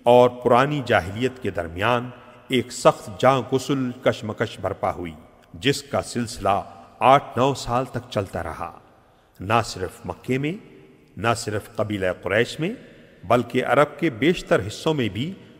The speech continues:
जो लोग पुरानी जाहिलियत को बरकरार रखना चाहते थे, वो इस तहरीक को बजोर मिटा देने पर तुल गए।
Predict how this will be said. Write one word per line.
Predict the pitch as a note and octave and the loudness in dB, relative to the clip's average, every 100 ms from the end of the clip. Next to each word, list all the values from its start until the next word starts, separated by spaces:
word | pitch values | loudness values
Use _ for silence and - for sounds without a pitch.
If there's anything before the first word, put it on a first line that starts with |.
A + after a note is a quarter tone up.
| - | -16
जो | F#2 D#3 G3 | 0 6 8
लोग | F3+ G3 - | 6 0 2
पुरानी | D3+ C#3+ E3+ D3 | 4 6 4 4
जाहिलियत | B2 A2 C3 D3+ - | 4 4 0 -4 0
को | C#3 | 0
बरकरार | G#2+ A2+ A2+ B2 B2 | 2 0 4 4 4
रखना | G#2 - G2+ | -2 -4 -10
चाहते | - F2 - C3 | -4 -6 -4 -8
थे, | - F2 - - - _ _ - | -8 -14 -14 -20 -20 _ _ -12
वो | F2+ E3+ G3+ | 4 6 8
इस | F3 - | 4 0
तहरीक | G#2 F#2+ A2 - | -4 -4 -6 -6
को | A#2+ C3+ | 0 0
बजोर | A2+ G2+ - B2+ C#3 | 2 -4 0 2 2
मिटा | G#2+ G2 A2+ G#2 | -2 0 2 2
देने | F#2+ G#2+ B2+ | 0 -4 -2
पर | A#2 | -4
तुल | - C3+ C3 | -4 -4 -2
गए। | F#2+ D2+ | -6 -10